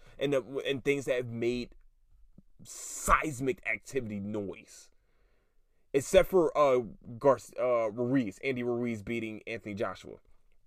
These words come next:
That, that was a huge thing. But then, then think about this. The hype died down the second fight. Nobody was even hyped for the first fight.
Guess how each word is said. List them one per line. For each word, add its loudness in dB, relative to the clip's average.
That, 0
that 2
was 4
a -2
huge -2
thing. 0
But 0
then, 2
then 0
think -14
about -6
this. -6
The -6
hype -6
died -6
down -4
the -6
second -6
fight. -14
Nobody 10
was 2
even 2
hyped -4
for -4
the 0
first -4
fight. -8